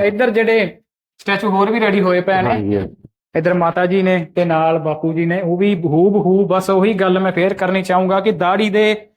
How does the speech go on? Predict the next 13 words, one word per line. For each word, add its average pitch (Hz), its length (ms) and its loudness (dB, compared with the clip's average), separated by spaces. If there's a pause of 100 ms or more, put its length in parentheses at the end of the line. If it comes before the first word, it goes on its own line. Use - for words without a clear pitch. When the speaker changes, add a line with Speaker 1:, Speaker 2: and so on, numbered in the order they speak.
(120)
Speaker 1:
ਮੁੱਛ 180 220 -2
ਦੇ 202 140 2
ਵਾਲ 180 300 2
ਤੱਕ 185 280 -2
ਜਾਂ 185 220 0
ਜਿਹੜੇ 185 220 0
ਉਮਰ 180 240 -2
ਦੇ 185 120 0
ਲਿਹਾਜ਼ 185 380 0
ਨਾਲ 180 280 0 (280)
ਚਿਹਰੇ 254 300 2
ਦੇ 226 120 2
ਉੱਤੇ 202 540 0